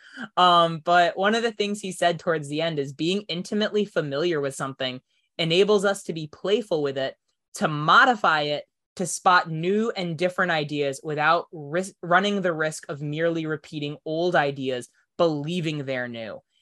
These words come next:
And man, have I sat with a lot of dungeon masters who have thought they've come up with the most ingenious custom system. And it's like, "Oh, it's just this."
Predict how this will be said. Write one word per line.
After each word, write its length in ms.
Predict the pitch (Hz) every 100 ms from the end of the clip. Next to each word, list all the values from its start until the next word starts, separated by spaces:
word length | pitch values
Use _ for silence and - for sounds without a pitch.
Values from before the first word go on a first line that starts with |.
| _ -
And 340 | 185 175 170 -
man, 580 | 151 151 175 196 175 156 -
have 300 | - 175 165 -
I 360 | 170 175 190 196
sat 260 | 196 185
with 120 | 170
a 40 | 160
lot 180 | 160 160
of 80 |
dungeon 300 | 160 156 151
masters 540 | 147 135 131 139 127 127 _ _ -
who 60 |
have 280 | 175 156 147 _ _
thought 260 | 185 190
they've 220 | 180 185 170
come 180 | 190
up 140 | 175 170
with 160 | 156
the 140 | 139 165
most 280 | 156 151 -
ingenious 840 | 160 160 139 135 170 202 202 196
custom 460 | - 185 170 185 165
system. 420 | 165 160 156 139
And 120 | 143
it's 120 | 151 151
like, 200 | 147 -
"Oh, 240 | 175 139 -
it's 180 | 151 139
just 540 | 127 165 147 - 131
this." 360 | - - -